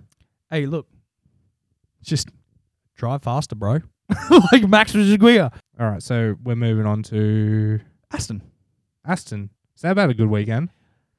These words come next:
Speaker 1: Seb's had a great weekend.
Speaker 2: Seb
Speaker 1: Um,
Speaker 2: put, Seb put Mister Bought a Team into the gravel at one point. It was funny.
Speaker 1: Look.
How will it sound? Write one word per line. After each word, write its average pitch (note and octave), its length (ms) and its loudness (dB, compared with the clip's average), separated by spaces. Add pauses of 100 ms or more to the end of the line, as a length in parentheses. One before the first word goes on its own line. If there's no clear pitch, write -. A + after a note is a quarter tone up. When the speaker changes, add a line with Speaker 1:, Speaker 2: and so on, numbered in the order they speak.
(140)
Speaker 1:
Seb's C#4 220 2
had D#4 120 -2
a B3 40 -4
great E3+ 220 -2
weekend. A#2+ 460 -4 (220)
Speaker 2:
Seb D3 160 -4 (100)
Speaker 1:
Um, D3 120 2
Speaker 2:
put, D#3 340 2
Seb D#3 320 -8
put C3+ 180 -4
Mister A#2 560 -4 (380)
Bought B2 200 0
a G#2+ 60 -6
Team B2 360 -6
into G#2+ 340 -4
the G#2+ 160 -4 (240)
gravel A#2+ 380 -6 (280)
at B2 120 -6
one G#2+ 180 -6
point. G#2 260 -8 (1160)
It A#2+ 40 -6
was A2 140 -2
funny. C#3 340 -2 (460)
Speaker 1:
Look. D3+ 240 0